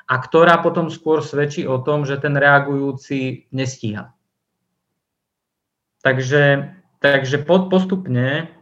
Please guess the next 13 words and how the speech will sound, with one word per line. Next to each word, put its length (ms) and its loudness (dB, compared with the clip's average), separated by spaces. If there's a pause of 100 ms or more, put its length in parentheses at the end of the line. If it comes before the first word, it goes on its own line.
(200)
postupne 480 -6
sa 160 -2
vyvinul-, 760 -4
vyvinula 600 -2
akoby 240 -6
taká 640 -2 (400)
konfliktná 880 -6
atmosféra, 800 -4
v 80 -16
ktorej 480 0 (480)
aj 160 0
v 40 -20
povedomí 640 0